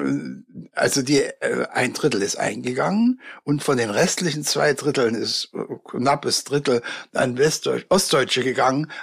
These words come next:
aber natürlich immer nur kleine, denn mehr als dreihunderttausend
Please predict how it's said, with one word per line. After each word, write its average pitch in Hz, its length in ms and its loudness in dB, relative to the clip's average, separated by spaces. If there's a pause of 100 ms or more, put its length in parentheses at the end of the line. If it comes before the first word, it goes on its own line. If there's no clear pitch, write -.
(140)
aber 202 160 2
natürlich 190 480 2
immer 202 180 2
nur 190 200 -2
kleine, 151 440 0
denn 131 280 -2 (200)
mehr 180 280 4
als 180 200 2
dreihunderttausend 156 1120 2